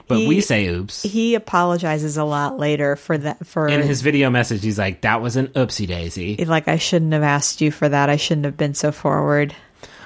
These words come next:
Speaker 1: Um, and then it's a pretty boring cocktail party, but Trista is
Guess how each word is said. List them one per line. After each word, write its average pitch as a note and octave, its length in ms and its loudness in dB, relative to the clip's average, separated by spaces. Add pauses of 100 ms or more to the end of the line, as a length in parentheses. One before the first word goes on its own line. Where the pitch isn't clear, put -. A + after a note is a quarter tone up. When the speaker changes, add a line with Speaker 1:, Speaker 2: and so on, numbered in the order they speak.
(120)
Speaker 1:
Um, B2 500 0
and F3 80 0
then F#3+ 80 0
it's F#3 80 0
a F#3 60 -2
pretty F#3 180 0
boring D3 300 0
cocktail C#3 340 -2
party, A#2 260 0
but A2 140 -6
Trista D#3 480 0
is G#2+ 480 -2